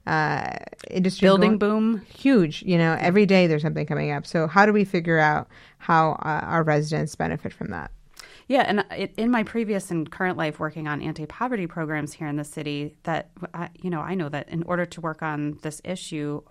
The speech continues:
Speaker 2: holistically and truly lift people out of poverty, we need to be thinking not just about immediate needs like food or temporary shelter, um, but also permanent stable housing and safe neighborhoods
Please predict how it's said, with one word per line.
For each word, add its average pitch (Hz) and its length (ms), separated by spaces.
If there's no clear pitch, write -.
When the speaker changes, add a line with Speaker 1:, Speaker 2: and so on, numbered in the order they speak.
Speaker 2:
holistically 160 540
and 143 100
truly 302 300
lift 151 200
people 139 220
out 135 120
of 131 80
poverty, 135 440
we 190 80
need 202 120
to 208 60
be 202 80
thinking 170 320
not 151 200
just - 200
about 147 320
immediate 226 340
needs 135 260
like 120 180
food 147 500
or 120 160
temporary 151 480
shelter, 139 500
um, 160 200
but 170 120
also 196 220
permanent 196 480
stable 175 340
housing 160 460
and 220 100
safe 160 220
neighborhoods 151 560